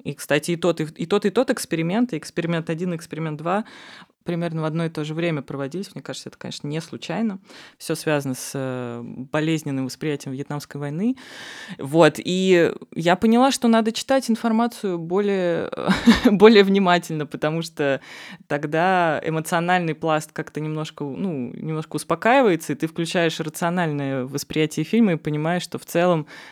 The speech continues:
тобой очень сильно манипулируют. Что в эксперименте, что в этом фильме. И как-то мне стало, ну, не знаю, интереснее. Интереснее даже стало, потому что я немножко отключила эмоциональное восприятие и стала прям читать, и поняла, что,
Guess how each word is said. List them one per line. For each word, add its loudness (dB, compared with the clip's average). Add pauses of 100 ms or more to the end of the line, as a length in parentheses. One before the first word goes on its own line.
(140)
тобой 2
очень -2
сильно 2
манипулируют. -4
Что -2
в 2
эксперименте, 0
что -4
в 0
этом -4
фильме. -2 (460)
И -4
как-то -8
мне -6
стало, -6
ну, -6
не -4
знаю, -6
интереснее. -6
Интереснее 0
даже -4
стало, -6
потому -8
что -8
я -4
немножко -6
отключила -2
эмоциональное -4
восприятие -8
и -12
стала -12 (520)
прям -4
читать, -6
и -20
поняла, -8
что, -8